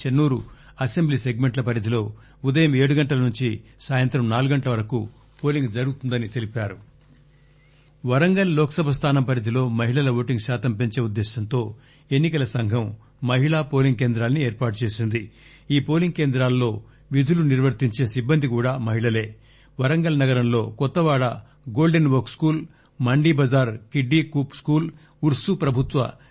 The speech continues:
ఎయిడెడ్ శ్రీ వెంకటేశ్వర స్కూల్, శంభునిపేట జీహెచ్ఎస్ గిర్మాజిపేటల్లో మహిళా పోలింగ్ కేంద్రాల్ని ఏర్పాటు చేశారు. నల్గొండ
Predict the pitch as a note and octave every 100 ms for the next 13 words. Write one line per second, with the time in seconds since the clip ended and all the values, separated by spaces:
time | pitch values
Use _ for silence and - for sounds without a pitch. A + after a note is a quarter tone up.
0 | - C#3+ D3+ C3+ G#2+ C#3 B2 B2 C#3+ C3
1 | B2+ A#2+ - C#3+ D3+ - - - - -
2 | - D3+ E3 F#3 D3+ C#3+ C3 C#3 F3+ A#2+
3 | A2 D#3 E3 D#3 B2 - - - - -
4 | _ _ _ - - C3+ G#2+ D3+ F3+ D#3+
5 | C#3 C#3 C3+ B2 A#2 G#2 - - B2 B2
6 | D#3 E3 D#3+ - C#3 C#3 C#3 C3 A#2+ B2
7 | A#2 G#2+ C3 A2+ B2+ A2+ B2+ G#2 C#3+ A#2
8 | G#2+ - _ _ _ _ _ _ _ -
9 | C3 D#3+ F#3 G3+ E3+